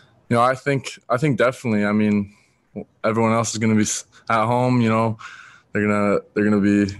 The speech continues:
almost forced to watch us, but, you know, I think for sure we're gonna have a bigger stage, and, you know, with less football being played, we're gonna have a lot more eyes on us, so.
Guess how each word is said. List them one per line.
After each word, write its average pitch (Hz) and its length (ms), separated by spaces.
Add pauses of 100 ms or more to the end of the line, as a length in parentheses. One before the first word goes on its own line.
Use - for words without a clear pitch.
almost 113 320
forced 123 300
to 127 60
watch 120 300
us, 110 220
but, 95 360
you 101 140
know, 98 300 (340)
I 101 80
think 107 320
for - 260
sure 107 360
we're 101 100
gonna 101 140
have 98 120
a 98 60
bigger 98 480
stage, 104 580
and, 92 280 (400)
you 92 100
know, 90 280
with 92 200
less 101 220
football 104 260
being 101 240
played, 98 320
we're 92 160
gonna 92 240 (160)
have 92 140
a - 20
lot 90 200
more 92 360
eyes 92 220
on 90 180
us, 87 220
so. - 280